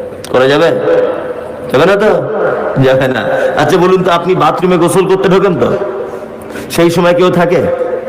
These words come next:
বাথরুমের ভিতরে? তা আপনি যদি এক ঢোক পানি খেয়েই নেয়, কেউ দেখতে পাবে? পায়খানা পেচ্ছাপ ঘরে যান না, কেউ থাকে ওখানে? খুব পানি পিপাসা লেগেছে, যদি এক বদনা পানি খেয়েই নেন, কেউ দেখতে পাবে?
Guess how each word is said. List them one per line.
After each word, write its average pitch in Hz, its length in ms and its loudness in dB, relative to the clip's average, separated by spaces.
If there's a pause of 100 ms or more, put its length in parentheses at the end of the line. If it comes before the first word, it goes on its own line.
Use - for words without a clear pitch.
(340)
বাথরুমের 151 360 2
ভিতরে? 151 280 2 (800)
তা 165 80 2
আপনি 165 180 2
যদি 175 220 4
এক 165 260 0
ঢোক 170 200 2
পানি 160 200 2
খেয়েই 156 300 2
নেয়, 120 160 0
কেউ 160 140 2
দেখতে 170 220 0
পাবে? 175 240 2 (1500)
পায়খানা 156 320 2
পেচ্ছাপ 175 300 2
ঘরে 175 180 2
যান 175 160 2
না, 196 160 0 (760)
কেউ 180 140 4
থাকে 180 260 0
ওখানে? 202 260 2 (840)
খুব 302 600 2
পানি 226 160 2
পিপাসা 202 360 2
লেগেছে, 196 300 4
যদি 185 200 2
এক 175 160 -2
বদনা 175 240 0
পানি 175 220 0
খেয়েই 160 280 4
নেন, 120 200 2
কেউ 185 140 2
দেখতে 185 200 2
পাবে? 202 200 2